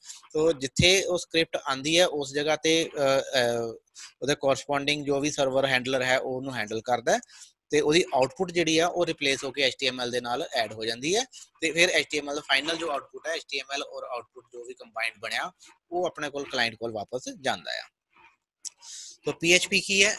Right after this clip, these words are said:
It is, ਅਹ, ਪੀ ਐਚ ਪੀ hypertext preprocessor। So ਜਿਹੜਾ ਨੇਮ ਹੈ ਪੀ ਐਚ ਪੀ, ਉਹਦੇ ਵਿੱਚ ਫਸਟ ਨੇਮ ਜਿਹੜਾ ਹੈ that is again stand for P H P।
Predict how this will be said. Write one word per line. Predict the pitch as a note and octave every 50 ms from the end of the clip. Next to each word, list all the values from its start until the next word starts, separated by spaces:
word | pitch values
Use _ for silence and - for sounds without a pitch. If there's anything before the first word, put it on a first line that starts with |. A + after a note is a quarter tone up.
| - D#3
It | D3
is, | D#3 E3+ F3+ F3 F3
ਅਹ, | F#3+ F#3+ G3 G3 F#3+ - - E3+ E3 D#3 D#3 D#3+ D#3+ D#3+ E3 D#3+ - - - - _ _ _ _ _ - _ _
ਪੀ | - D3 C#3+
ਐਚ | C#3+ - -
ਪੀ | - D#3+ D#3
hypertext | C#3+ B2 A#2+ - C#3 C3+ - C#3+ C#3+ - - - - - _ _ -
preprocessor। | C3+ C3+ C3 C#3+ C#3 - C#3 C3 B2+ - D#3 F3+ - D#3+ - _ - - - - - -
So | C3
ਜਿਹੜਾ | B2 C3 C#3+ C#3+
ਨੇਮ | C3+ B2+ B2+ B2+ C3 C#3+
ਹੈ | D3
ਪੀ | C#3+ - C#3+ C#3
ਐਚ | C3+ C3 - -
ਪੀ, | D#3 E3+
ਉਹਦੇ | E3+ D3 C#3 C#3 C#3
ਵਿੱਚ | C#3 C3 - C#3+
ਫਸਟ | C3 - - D3+ D#3+ - -
ਨੇਮ | D#3+ D#3 D3 D3 D3
ਜਿਹੜਾ | C#3+ C#3+ C#3+
ਹੈ | D3 D3
that | D3 C3+ C3+ C3 B2+ C#3+
is | C#3+ - - C3+ B2+
again | A2+ C3 C#3 D3
stand | D#3 - - D3+ C#3+ C#3+
for | - - D3
P | - D3+ C#3+ C#3+
H | C#3 - - E3+
P। | F3+ A3